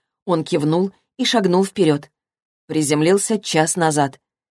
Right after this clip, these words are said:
Я посмотрела по сторонам. «И как прошёл твой полёт?» Он смерил меня внимательным взглядом и сделал ещё один шаг вперёд. «Было скучно. Я планировал заняться кое-какими документами,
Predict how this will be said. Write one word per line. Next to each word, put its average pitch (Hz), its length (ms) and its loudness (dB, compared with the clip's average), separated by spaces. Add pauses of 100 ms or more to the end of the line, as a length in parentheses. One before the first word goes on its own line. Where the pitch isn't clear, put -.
(220)
Я 151 180 -2
посмотрела 147 520 -2
по 151 80 -8
сторонам. 151 520 -2 (460)
«И 247 220 4
как 294 240 -2
прошёл 170 380 4
твой 156 200 2
полёт?» 160 420 2 (480)
Он 160 140 -4
смерил 170 400 0
меня 156 340 0
внимательным 156 560 0
взглядом 170 480 0 (340)
и 240 100 0
сделал 240 360 4
ещё 190 560 2
один 208 300 2
шаг 170 280 -2
вперёд. 143 440 -2 (440)
«Было 139 320 2
скучно. 160 500 0 (360)
Я 254 160 0
планировал 214 560 4
заняться 190 640 0
кое-какими 151 540 2
документами, 214 760 0